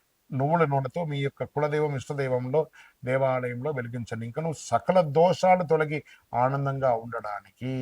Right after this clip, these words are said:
అతి శక్తివంతమైనటువంటి ఈ కరుంగాలి మాలను నలభై ఎనిమిది రోజులు మన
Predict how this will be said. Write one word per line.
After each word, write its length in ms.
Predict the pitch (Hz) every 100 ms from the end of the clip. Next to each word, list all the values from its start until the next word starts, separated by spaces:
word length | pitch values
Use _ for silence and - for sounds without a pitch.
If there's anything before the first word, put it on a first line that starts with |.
| 131 - _ _
అతి 220 | - 135 190
శక్తివంతమైనటువంటి 1400 | 170 - _ 208 196 180 151 156 147 135 123 - 123 151
ఈ 80 | 143
కరుంగాలి 580 | - 117 139 143 139 120
మాలను 420 | 110 110 110 120 107 - - -
నలభై 360 | 113 139 165 175
ఎనిమిది 420 | 160 151 143 127
రోజులు 340 | 135 156 175
మన 160 | 165